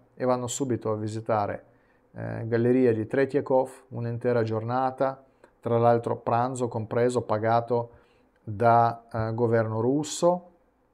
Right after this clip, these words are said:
tutto a spese di entrambi i paesi, sia della Russia che della Cina. Quindi i cinesi, eh,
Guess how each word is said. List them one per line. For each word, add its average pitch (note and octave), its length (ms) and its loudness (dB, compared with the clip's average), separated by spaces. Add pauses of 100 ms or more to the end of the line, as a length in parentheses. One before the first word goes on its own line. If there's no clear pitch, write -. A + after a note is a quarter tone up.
(840)
tutto C#3 760 0
a A#2+ 320 -2 (100)
spese C#3+ 920 4 (500)
di A#2+ 480 0
entrambi A#2+ 580 0
i A#2 40 0
paesi, G#2 640 0
sia - 340 0
della A2 240 0
Russia D3 640 -2
che - 340 -4
della A2 280 -2
Cina. G#2+ 420 -8
Quindi A2+ 260 -12
i - 40 -12
cinesi, A#2 480 -4
eh, G#2 1200 -10